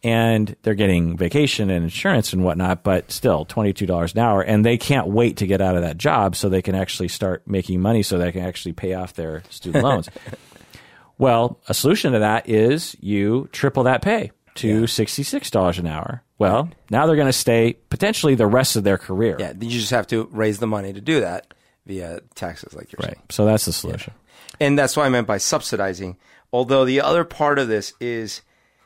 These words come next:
Speaker 2: there's clearly still a stigma and a misconception because insurance companies don't feel they have to pay more.
Speaker 1: Right. So,
Speaker 2: Right?
Speaker 1: s-, right. So there's a,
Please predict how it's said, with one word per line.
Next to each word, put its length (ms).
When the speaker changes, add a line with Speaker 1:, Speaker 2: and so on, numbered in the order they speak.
Speaker 2:
there's 160
clearly 440
still 280
a 40
stigma 680
and 360
a 80
misconception 1000
because 460
insurance 580
companies 600
don't 240
feel 240
they 160
have 280
to 120
pay 200
more. 340
Speaker 1:
Right. 500
So, 480
Speaker 2:
Right? 260
Speaker 1:
s-, 300
right. 240
So 200
there's 320
a, 380